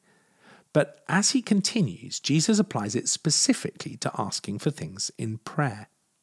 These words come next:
"If you remain in me and my words remain in you, ask whatever you wish,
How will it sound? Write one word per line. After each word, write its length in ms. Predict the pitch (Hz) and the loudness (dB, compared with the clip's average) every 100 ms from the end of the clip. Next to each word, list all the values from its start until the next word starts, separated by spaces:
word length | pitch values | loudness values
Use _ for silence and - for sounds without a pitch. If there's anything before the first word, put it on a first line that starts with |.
| _ _ _ _ _ - - - | _ _ _ _ _ -16 -16 0
"If 160 | 143 | 2
you 260 | 147 220 294 | 6 6 6
remain 320 | 285 247 202 | 6 6 6
in 140 | 151 | 6
me 240 | 98 90 117 | 4 0 0
and 240 | 131 101 | 0 0
my 240 | 95 117 113 | 0 2 4
words 520 | 120 143 90 85 - | 4 4 2 -2 -2
remain 360 | 107 107 104 | 0 2 0
in 120 | 98 104 | 0 -2
you, 320 | 117 90 101 - _ _ _ - | -2 -4 -8 -18 _ _ _ 2
ask 420 | 160 190 180 - | 4 6 4 2
whatever 600 | 160 - _ - 170 165 | 2 0 _ 2 2 4
you 240 | 175 165 151 | 4 4 2
wish, 520 | 127 92 - - - | -2 -8 -14 -14 -14